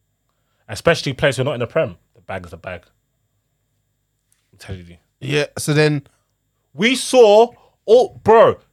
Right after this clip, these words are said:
Speaker 1: Man City ha-, never done anything in their lives. They signed Robinho, Aguero,
Speaker 2: In the s-,
Speaker 1: Yaya
Speaker 2: bro,
Speaker 1: Torres.
Speaker 2: yeah, they did though, but in, in altogether,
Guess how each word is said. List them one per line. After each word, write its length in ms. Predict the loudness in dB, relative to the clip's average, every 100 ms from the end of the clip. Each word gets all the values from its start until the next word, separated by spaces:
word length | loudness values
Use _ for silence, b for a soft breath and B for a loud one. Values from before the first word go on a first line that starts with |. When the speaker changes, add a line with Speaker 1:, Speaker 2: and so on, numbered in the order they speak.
| _
Speaker 1:
Man 200 | 0 0
City 320 | -2 -8 -10
ha-, 140 | -10 -16 _
never 340 | -12 0 0
done 140 | 0 -2
anything 260 | -4 -4 -2
in 40 |
their 80 | 0
lives. 340 | 0 -2 -6 _ _ _
They 140 | -6 -4
signed 460 | -2 -2 -2 -4 -10 _ -10
Robinho, 680 | -6 -4 -2 0 2 0 B -10
Aguero, 640 | -10 0 4 4 6 4
Speaker 2:
In 60 | 2
the 60 |
s-, 160 | -4 0
Speaker 1:
Yaya 360 | 4 4 4
Speaker 2:
bro, 120 | 4 2
Speaker 1:
Torres. 560 | 2 4 6 4 0
Speaker 2:
yeah, 60 | -4
they 60 |
did 360 | -6 -6 -6 0
though, 200 | 0 0
but 320 | 0 -4 -4 _ -14
in, 180 | -14
in 180 | -10 -14 -14 _ -2
altogether, 600 | -2 0 -2 0 2